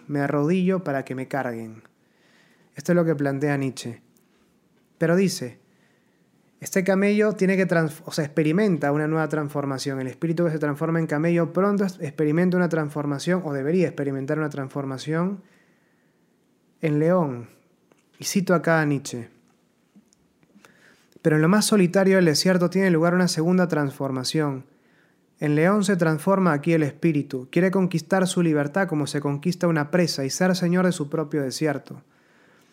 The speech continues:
Aquí busca a su único, a su último señor. Quiere convertirse en enemigo de él y de su último dios.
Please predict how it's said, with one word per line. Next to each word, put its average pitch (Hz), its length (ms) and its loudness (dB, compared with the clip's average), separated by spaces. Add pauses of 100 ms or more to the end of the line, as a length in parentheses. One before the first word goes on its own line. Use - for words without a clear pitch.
(140)
Aquí 156 220 -2
busca 214 280 2
a 196 40 2
su 185 160 -2
único, 202 640 2 (160)
a 147 120 -4
su 214 140 0
último 165 360 2
señor. 147 580 -2 (520)
Quiere 185 180 4
convertirse 190 720 4
en 180 80 4
enemigo 170 420 2
de 180 200 4
él 196 60 2
y 180 100 0
de 156 100 2
su 151 160 -4
último 180 420 0
dios. 156 480 -2